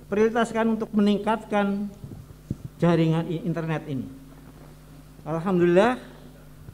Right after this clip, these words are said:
dalam seratus hari saya menjabat rektor, ini kita tingkatkan menjadi s-, empat puluh M B P S. Eh, ya alhamdulillah, ternyata habis, habis itu ada masa covid.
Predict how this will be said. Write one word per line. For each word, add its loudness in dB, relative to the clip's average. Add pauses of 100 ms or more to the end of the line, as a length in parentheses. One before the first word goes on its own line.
(760)
dalam 0 (1300)
seratus -4
hari -2
saya -4
menjabat -6
rektor, -8 (560)
ini -6
kita -8
tingkatkan -4
menjadi -2
s-, -14
empat -6
puluh -6
M -6
B -6
P -12
S. -16 (880)
Eh, -4
ya -2
alhamdulillah, -2
ternyata -2
habis, -2
habis -4
itu -10
ada -8 (160)
masa -12
covid. -10